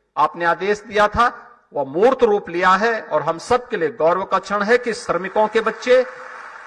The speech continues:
कोरोना कालखंड में जो बच्चे निराश्रित हुए थे, अपने अभिभावकों को जिन्होंने खोया था, ऐसे बच्चों को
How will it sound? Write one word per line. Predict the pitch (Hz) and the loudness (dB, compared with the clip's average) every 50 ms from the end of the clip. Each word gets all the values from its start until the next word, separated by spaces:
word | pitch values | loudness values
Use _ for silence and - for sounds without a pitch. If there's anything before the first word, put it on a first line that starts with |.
| - - - - - - - - | -18 -18 -18 -20 -20 -12 -6 -2
कोरोना | 190 202 233 254 262 269 269 262 | 0 2 4 4 6 6 6 4
कालखंड | - 226 214 220 226 226 226 196 220 247 262 277 | 4 4 4 4 4 4 0 -2 -4 -2 0 0
में | 262 254 190 139 - - - - - - - - - - - - - - - - - - - - - - _ - - - | 2 2 0 -2 -2 -8 -16 -18 -20 -20 -20 -20 -20 -20 -20 -20 -20 -20 -20 -20 -20 -20 -20 -20 -20 -20 _ -16 -8 -4
जो | 196 226 | -2 0
बच्चे | 226 226 220 - - 254 254 233 202 175 - - - - - - _ _ _ _ _ _ _ _ _ _ _ _ _ _ _ _ _ _ _ _ _ _ _ _ _ _ _ _ - | 0 -2 -2 -2 2 4 6 6 4 4 -2 -8 -12 -18 -20 -20 _ _ _ _ _ _ _ _ _ _ _ _ _ _ _ _ _ _ _ _ _ _ _ _ _ _ _ _ -2
निराश्रित | 180 214 240 269 262 - - 294 - - | 2 4 4 4 4 2 -4 -8 -8 -8
हुए | 185 196 190 180 170 | -6 -4 -4 -4 -4
थे, | - - 123 101 - _ _ _ _ - | -6 -12 -20 -20 -20 _ _ _ _ -2
अपने | 208 233 - - 240 254 262 | -2 -2 -2 -4 -2 2 2
अभिभावकों | 247 226 226 196 220 240 247 254 247 254 269 269 | 4 4 4 4 6 6 6 6 4 2 -2 -2
को | 254 277 | 0 0
जिन्होंने | 226 196 226 233 240 240 247 240 | -2 -2 -2 -2 -2 -2 -2 -2
खोया | 240 - 214 233 247 254 233 - | -2 0 4 6 6 6 6 4
था, | - - 123 - - - - _ _ _ _ _ _ _ _ _ _ _ _ _ _ _ _ _ _ _ _ _ - | 0 -4 -10 -10 -12 -16 -20 _ _ _ _ _ _ _ _ _ _ _ _ _ _ _ _ _ _ _ _ _ -6
ऐसे | 190 196 - - 226 | -6 -4 0 0 0
बच्चों | 220 185 190 185 - - 233 240 | 0 -2 -4 -8 -4 -2 -2 0
को | 226 233 226 226 220 214 | 2 2 2 2 2 0